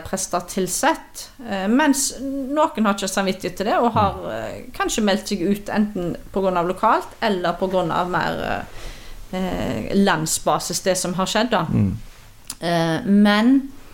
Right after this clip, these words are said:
Speaker 1: noe av trenden i dag er jo at yngre generasjoner ønsker en åndelig heim. Eh, og det merkes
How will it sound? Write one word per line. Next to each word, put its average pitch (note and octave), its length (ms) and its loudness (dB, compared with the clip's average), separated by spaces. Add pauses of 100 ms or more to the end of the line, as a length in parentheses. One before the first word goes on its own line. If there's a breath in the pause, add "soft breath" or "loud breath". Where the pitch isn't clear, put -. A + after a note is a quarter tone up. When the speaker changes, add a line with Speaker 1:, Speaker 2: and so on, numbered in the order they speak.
(680 loud breath)
Speaker 1:
noe C4 260 4
av A#3+ 140 0
trenden F#3+ 600 0
i G#3 120 2
dag G#3+ 340 4
er A3 120 2
jo F#3 60 4
at F#3+ 160 -2
yngre F3+ 640 2
generasjoner F#3+ 920 0 (300)
ønsker G#3 520 2 (100)
en G#3+ 400 4
åndelig G#3+ 340 4
heim. B3 280 4 (1160 soft breath)
Eh, G#3 260 4
og G#3 180 4
det D4+ 280 4
merkes A#3 640 2